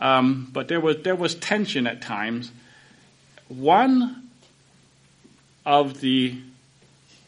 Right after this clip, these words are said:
I don't know what it's called, an accusation, whatever it was, one of the, one of the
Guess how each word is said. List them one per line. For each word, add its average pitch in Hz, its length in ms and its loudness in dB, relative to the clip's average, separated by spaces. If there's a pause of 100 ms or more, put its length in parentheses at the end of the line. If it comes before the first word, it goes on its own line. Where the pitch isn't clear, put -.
(200)
I - 40 -14
don't 127 40 -10
know - 40 -8
what 139 60 -8
it's 127 80 -12
called, 123 220 -4
an 104 60 -8
accusation, 117 1040 -6 (200)
whatever 113 320 -6
it 110 60 -10
was, 107 300 -10
one 127 140 -4
of 120 100 -2
the, 113 100 -2
one 135 240 -4
of 127 120 -4
the 110 140 -6